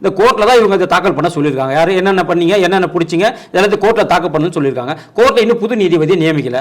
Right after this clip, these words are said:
ரெண்டு நீதிபதி விலகிட்டாங்க. அந்த புது நீதிபதி நீக்க மு-, நியமிக்கும் போது தான் இ டி போய் அங்க தகவல் கொடுப்பாங்க, எவ்வளவு கொள்ளை நடந்திருக்கு, எவ்வளவு கொள்ளை அடிச்சிருக்கு இந்த திமுக அரசு, இந்த திமுகவோட கருணாநிதி,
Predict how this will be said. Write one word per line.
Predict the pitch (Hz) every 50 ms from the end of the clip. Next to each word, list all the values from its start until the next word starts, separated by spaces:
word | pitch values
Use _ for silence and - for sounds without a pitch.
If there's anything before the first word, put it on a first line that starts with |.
| 139 - -
ரெண்டு | 165 165 175 175 185
நீதிபதி | 175 202 208 196 180 170
விலகிட்டாங்க. | 156 160 170 160 147 143 131 123 131 147 - - - -
அந்த | - 180 220 226
புது | - - 233 240 277
நீதிபதி | 254 247 233 196 226 208 208 190 185
நீக்க | 190 208 208 208 202
மு-, | 180 185 202
நியமிக்கும் | 185 175 208 233 226 220 208 180 170
போது | 170 170
தான் | 170 285 269
இ | 226 233 254 220
டி | 220 196
போய் | 214 254 247 190
அங்க | 180 185 185
தகவல் | - 175 175 202 190 160
கொடுப்பாங்க, | 165 156 151 156 151 165 226 - - - - _
எவ்வளவு | - 202 226 233 233 226 202
கொள்ளை | - 190 214 226 240
நடந்திருக்கு, | 208 202 185 185 202 208 202
எவ்வளவு | 214 208 196 208
கொள்ளை | 190 202 226 226
அடிச்சிருக்கு | 202 175 - 185 165 170
இந்த | 160 165 185
திமுக | 185 185 165 175
அரசு, | 170 165 - - 214
இந்த | 196 165 -
திமுகவோட | 220 220 214 180 196 185 180 165 165 160
கருணாநிதி, | 170 170 185 214 214 208 185 170 180 175